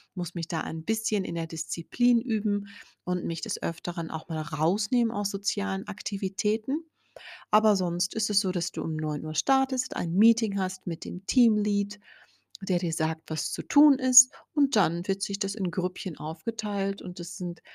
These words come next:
ganz, ganz, ähm, viele verschiedene Dinge, die gemacht werden. Gestern war ich den ganzen Tag draußen, habe auf einer Solarfarm, hm, habe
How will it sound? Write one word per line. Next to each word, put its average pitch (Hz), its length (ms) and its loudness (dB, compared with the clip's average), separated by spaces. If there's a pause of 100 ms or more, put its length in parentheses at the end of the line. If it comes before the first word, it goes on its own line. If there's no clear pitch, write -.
(220)
ganz, 190 340 2
ganz, 165 420 -4
ähm, 156 320 -4 (1080)
viele 220 560 6
verschiedene 190 500 -4
Dinge, 202 320 2
die 202 120 0
gemacht 180 460 -4
werden. 175 220 -6
Gestern 170 460 -4
war 170 80 -6
ich 170 80 -6
den 180 140 -4
ganzen 170 320 -2
Tag - 240 -8
draußen, 214 640 2 (340)
habe - 200 -4
auf - 140 -4
einer 165 280 2
Solarfarm, 185 1120 0 (560)
hm, 185 220 2
habe 175 120 0